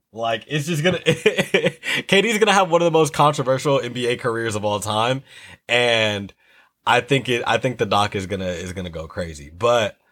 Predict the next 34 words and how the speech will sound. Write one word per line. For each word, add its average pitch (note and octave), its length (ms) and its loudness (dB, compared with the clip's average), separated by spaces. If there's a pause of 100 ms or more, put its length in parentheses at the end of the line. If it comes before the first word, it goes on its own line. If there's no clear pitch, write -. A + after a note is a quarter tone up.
(320)
um, G#2+ 760 2 (280)
yeah, D#3 160 4
no, E3 160 6
I - 20 4
was C3 140 0
pissed. C3 380 0 (180)
I B2 120 2
was B2 100 4
hot. A#2+ 340 2 (500)
I, A#2+ 260 6
uh, G#2+ 400 2
I A2 120 0
just A2+ 140 -4
kept B2+ 160 2
screaming, A#2 360 -2
"No, A#2 320 4
no, A2+ 360 2
no, G#2+ 300 0
no, G#2+ 200 0
no." G#2+ 440 -2
And G#2 240 0
then G2 360 0 (320)
that G#2+ 60 0
was, A2 100 4
like, G#2 140 2
right G#2+ 220 4
when G#2 100 -2
my G2+ 100 4
wife G2 220 0
got G2 140 0
back G2 360 -2
from G#2+ 140 0
the G2 80 0
gym, G2+ 420 0